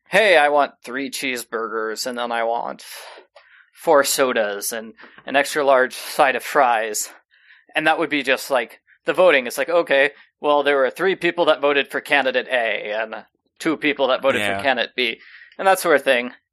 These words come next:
Speaker 1: And it would have a, a review screen, 'cause those, those, um,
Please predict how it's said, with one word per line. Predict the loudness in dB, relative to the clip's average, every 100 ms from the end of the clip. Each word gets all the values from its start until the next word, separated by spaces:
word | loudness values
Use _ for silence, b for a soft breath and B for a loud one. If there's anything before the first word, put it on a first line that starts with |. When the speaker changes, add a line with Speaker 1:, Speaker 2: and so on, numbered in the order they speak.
| b b b b b b -4
Speaker 1:
And | -4 -4 -8
it | -6 -2
would | 0 2
have | 2 2
a, | 4 6 4 2 -8 _ _ _ _ _ _ _ _ b b b _ _ -4
a | -2
review | 0 0 -2 -2 -2
screen, | -2 0 0 -2
'cause | -8 -6
those, | -4 -4 -6
those, | -4 -4 -2
um, | 2 4 2 -2